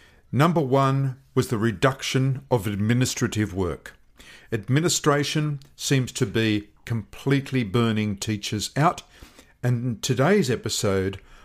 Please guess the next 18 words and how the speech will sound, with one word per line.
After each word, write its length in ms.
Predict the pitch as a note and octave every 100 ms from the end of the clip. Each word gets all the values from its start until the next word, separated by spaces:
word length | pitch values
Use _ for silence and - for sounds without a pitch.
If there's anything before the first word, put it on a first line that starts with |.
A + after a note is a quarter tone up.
| - -
I 140 | C3
interview 840 | C3 B2+ - G#2+ G#2+ A2+ A2 G#2+ G#2 _ -
Paul 240 | B2+ A#2+
Martin, 560 | A#2 A#2 A2 - D#2+ -
the 100 | A#2
C 420 | - - A#2+ G2+
E 40 | G#2
O 200 | G#2 G#2 -
of 160 | G2
nessa, 460 | A2+ B2+ - F#2+ - - - - - _ _ -
to 300 | F3 E3 E3
answer 320 | F#3 D#3 -
some 240 | A2+ B2+ A2
of 60 |
those 220 | G2+ G2 -
questions 540 | A#2 G2+ - G#2 G2
about 440 | F#2 G#2 F2 - -
administration. 880 | A2+ A2+ G#2+ - - A2+ F#2 - -